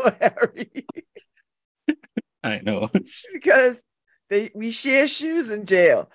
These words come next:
Speaker 1: You know, like, somebody gets, somebody leaves, then those shoes get handed down to somebody else.
Speaker 2: Yeah, you know, I was, I was listening to a podcast the other day of, um,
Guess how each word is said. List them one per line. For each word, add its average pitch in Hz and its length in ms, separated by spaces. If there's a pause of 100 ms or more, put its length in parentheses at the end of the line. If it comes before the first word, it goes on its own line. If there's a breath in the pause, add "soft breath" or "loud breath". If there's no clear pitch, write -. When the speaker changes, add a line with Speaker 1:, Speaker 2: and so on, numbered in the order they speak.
(180)
Speaker 1:
You 190 100
know, 202 80
like, 196 160
somebody 214 420
gets, 208 380 (100)
somebody 208 400
leaves, 247 600 (360)
then 180 240 (180)
those 196 260
shoes 208 240
get 196 220
handed 190 340
down 185 240
to 180 60
somebody 175 480
else. 202 460 (1200)
Speaker 2:
Yeah, 120 440 (140)
you 127 140
know, 127 180
I 117 120
was, 123 520 (280)
I 123 100
was 123 220
listening 127 640
to 107 480
a 120 80
podcast 110 680
the 107 100
other 92 200
day 95 180
of, 90 240
um, 87 360